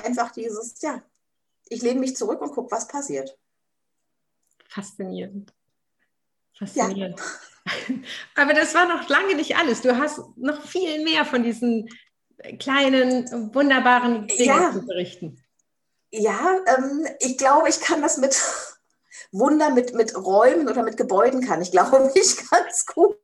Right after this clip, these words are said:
Speaker 2: <laughs>
Speaker 1: Ich habe mir immer gewünscht, in einem alten, kleinen Fachwerkhaus zu wohnen und, ähm,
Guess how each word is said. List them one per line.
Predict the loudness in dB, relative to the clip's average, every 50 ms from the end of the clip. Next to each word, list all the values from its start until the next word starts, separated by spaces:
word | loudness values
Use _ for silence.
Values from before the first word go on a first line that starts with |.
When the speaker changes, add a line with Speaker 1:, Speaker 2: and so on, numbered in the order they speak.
| -18 -20 -20 _ _ _ _ _ _ _ _ -6
Speaker 2:
<laughs> | -6 -4 0 2 4 4 4 4 2 -2 -2 -2 -2 0 -2 -2 -2 2
Speaker 1:
Ich | 4
habe | 4 4 4 2
mir | 2
immer | 4 4 4 4 4
gewünscht, | 2 0 -2 -4 -4 -2 -2 -4 -2 -2
in | -2 0
einem | 0 -2 -2 -2 0
alten, | 2 4 4 4 4 2 0 -2 -8 -8
kleinen | -2 0 0 2 2 0 0 0
Fachwerkhaus | 0 0 -2 -2 -2 -2 -4 -4 -2 -2 0 0 0 0 -2 -4 -2
zu | -2 -2 0
wohnen | 0 -2 0 0 0 0 0 -2 -2 -4
und, | -2 -4 -6 -6 -8 -8 -12 -10 -6
ähm, | -4 -4 -4 -4 -4 -6 -6 -8 -10 -12 -14